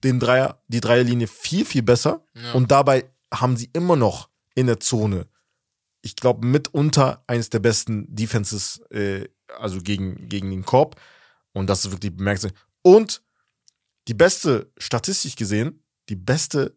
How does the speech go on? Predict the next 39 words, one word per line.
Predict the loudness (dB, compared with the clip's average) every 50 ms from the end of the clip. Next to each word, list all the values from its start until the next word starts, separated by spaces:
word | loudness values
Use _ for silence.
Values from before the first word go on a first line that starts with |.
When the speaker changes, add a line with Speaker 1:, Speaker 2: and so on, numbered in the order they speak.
| _ _
Speaker 1:
Five-Man-Lineup | -10 -2 -2 0 0 0 -2 -4 -4 -4 -6 -8 -6 -2 -2 0 0 0 -2 -2 -4 -16 _ _ _ _ _ _ _ _ _ -8
Speaker 2:
Ist, | -4 -2 -2 -4 -4 0 0
Speaker 1:
ist | 2 2 2 0
die | 0 0 0
Speaker 2:
ja. | -2 -6 -8 -4 0 2 4 4 4
Speaker 1:
Lineup | 2 2 0 -2 -2 -6 -14 -10
von | -4 -4 -4 -4 -4 -8
Drew | -6 0 2 2 4 4
Holiday, | 4 4 4 4 2 2 0
Speaker 2:
Hab |
ich | 2
gesehen. | 2 0 0 4
Speaker 1:
Javon | 4 4 4 4
Carter, | 2 0 0 0 0 2 -2 -4
Grayson | -2 0 0 0 0 0 -2 -4
Allen, | -4 -2 -2 -2 -4 -6 _ -8
Giannis | -2 0 0 0 0 0 -4 -6
und | -8 -8 -10 -10 -12 -18 _ _ _ -20 -16
Brook | -12 -8 -8 -6 -6
Speaker 2:
Brook | -4 -6 -4 -4
Speaker 1:
Lopez. | -4 -4 -4 -6
Speaker 2:
Lopez, | -8 -8 -8
ja, | -6 -4 -4 -4
ja. | -4 -8 -12 _ _ _ _ _ _ _ -10
Hab | -8 -6
ich | -4 -2
auch | -4 -4 -6
gesehen. | -6 -6 -6 -4 -6 -8 -8 _ _ -20 -16 -8
Speaker 1:
Also | -6 -4 -4 0
Speaker 2:
Das | 2 2 2
Speaker 1:
das |
Speaker 2:
ist | 2 0
Speaker 1:
ist | 0
Speaker 2:
krass. | 2 2 2 2 2
Speaker 1:
wirklich | 2
geisteskrank. | 4 4 2 2 0 -4 -6 -6 -8 -10 -4
Das | -4 -2 0 2
macht | 2 2 2 2 0
halt, | 2 2 0 0 -4